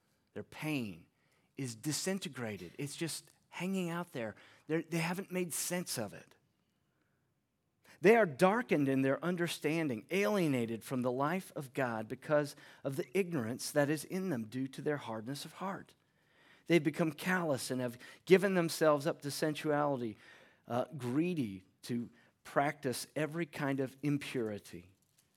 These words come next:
But that is not the way you learned Christ, assuming that you have heard about him and were taught in him, as the truth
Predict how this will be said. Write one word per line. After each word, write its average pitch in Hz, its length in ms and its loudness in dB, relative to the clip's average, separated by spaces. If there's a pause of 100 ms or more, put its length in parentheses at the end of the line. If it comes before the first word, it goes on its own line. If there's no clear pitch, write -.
(220)
But 123 140 -6
that 165 180 10
is 156 160 0
not 143 240 4
the 117 80 -4
way 117 220 0
you 120 240 -4
learned 104 360 -6
Christ, - 600 -12 (800)
assuming 131 460 0
that 127 160 -6
you 127 140 -2
have 120 140 -2
heard 113 220 -6
about 98 280 -6
him 104 200 -6
and 131 140 -6
were 143 80 -6
taught 170 380 -12
in 98 160 -14
him, 90 260 -16 (640)
as 113 240 -4
the 123 120 -12
truth 107 380 -10